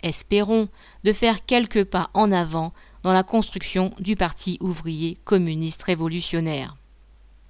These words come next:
La question des délais. Plusieurs générations de militants se sont succédé depuis la fondation de la Quatrième Internationale avec cet objectif,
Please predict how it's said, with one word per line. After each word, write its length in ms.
La 120
question 360
des 140
délais. 360
Plusieurs 420
générations 600
de 100
militants 560
se 180
sont 240
succédé 760
depuis 360
la 120
fondation 600
de 100
la 140
Quatrième 540
Internationale 960
avec 320
cet 260
objectif, 680